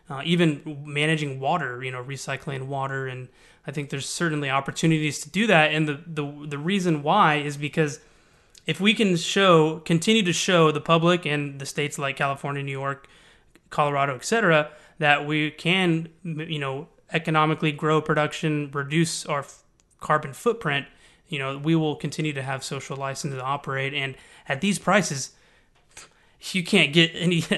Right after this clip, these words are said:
<laughs> more energy dense s-, fuel source at such a low price.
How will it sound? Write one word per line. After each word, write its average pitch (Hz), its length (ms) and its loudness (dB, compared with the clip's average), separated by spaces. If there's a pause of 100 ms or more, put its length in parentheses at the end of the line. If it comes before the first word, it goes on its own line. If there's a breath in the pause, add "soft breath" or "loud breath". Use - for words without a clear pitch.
<laughs> - 240 -18
more 165 240 6
energy 165 300 4
dense 156 500 2
s-, - 240 -8
fuel 208 260 0
source 151 440 2
at 151 400 2
such 165 180 -2
a 165 40 0
low 151 140 0
price. 151 400 -2